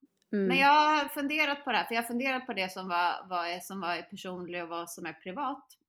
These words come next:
Speaker 2: Och jag har svårt för den frågan.
Speaker 1: Ja.
Speaker 2: Eh, för jag funderar på vad som är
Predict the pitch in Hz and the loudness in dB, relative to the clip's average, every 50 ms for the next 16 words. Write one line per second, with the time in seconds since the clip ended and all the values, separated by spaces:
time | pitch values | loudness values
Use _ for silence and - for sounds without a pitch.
0 | _ - 214 208 208 220 247 262 269 262 247 247 240 - - 359 403 - - - | _ -10 -6 -4 0 2 2 2 2 2 0 -2 -4 -6 -6 -6 -6 -6 -6 -8
1 | 180 160 160 185 - 190 185 208 190 - - - _ _ _ _ _ _ _ _ | -8 -8 -8 -8 -8 -8 -6 -6 -6 -8 -8 -12 _ _ _ _ _ _ _ _
2 | - 202 208 214 262 294 - _ _ _ _ _ _ _ _ _ _ _ _ _ | -4 -2 -2 -2 -2 -4 -8 _ _ _ _ _ _ _ _ _ _ _ _ _
3 | _ _ _ _ - 208 190 180 180 175 175 185 - 214 208 214 220 233 226 - | _ _ _ _ -8 -6 -4 -2 -2 -2 -4 -4 -4 -2 0 0 0 0 -2 -4
4 | - 240 226 214 208 196 185 185 190 - 185 165 170 175 - - 180 - - - | -6 -6 -4 -2 0 0 0 -2 -4 -6 -6 -6 -6 -6 -6 -6 -8 -6 -2 -2
5 | 247 269 269 262 | 0 0 0 -2